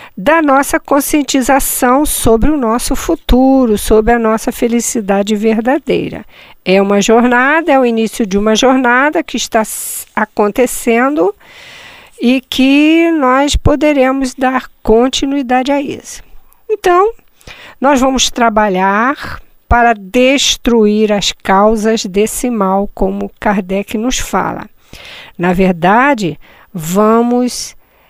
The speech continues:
ir aos poucos, diminuindo a importância, porque isso está tantos séculos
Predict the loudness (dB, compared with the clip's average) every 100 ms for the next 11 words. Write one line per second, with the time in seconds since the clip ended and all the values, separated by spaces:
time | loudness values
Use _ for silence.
0 | _ _ _ _ -6 -2 0 0 0 2
1 | 0 0 -2 0 2 4 4 6 4 2
2 | 0 2 2 -2 -8 _ _ _ -4 0
3 | 2 2 4 4 4 4 4 4 6 4
4 | 4 2 2 2 0 0 0 0 -8 -2
5 | 0 2 0 0 0 0 0 2 4 2
6 | 2 0 0 -2 0 0 0 -4 -10 -20
7 | -20 -20 _ _ _ _ 2 4 4 2
8 | 2 0 0 -4 -6 0 2 4 2 0
9 | -4 -2 -2 -4 -8